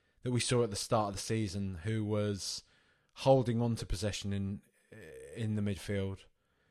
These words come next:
who was starting attacks from deep again,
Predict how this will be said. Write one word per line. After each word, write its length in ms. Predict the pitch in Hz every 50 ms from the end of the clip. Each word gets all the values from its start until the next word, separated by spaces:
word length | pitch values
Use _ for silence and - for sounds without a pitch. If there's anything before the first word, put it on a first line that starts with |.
| _ _
who 160 | - 120 120
was 600 | 113 117 117 113 110 110 107 - - - - - - _ _ _ _ _ _ _
starting 520 | - - - - 147 139 131 127 117 117
attacks 540 | 113 107 - - 110 98 - - - - -
from 220 | - - 107 104
deep 340 | 104 - 113 104 101 - -
again, 480 | 101 - - 107 101 98 98 95 95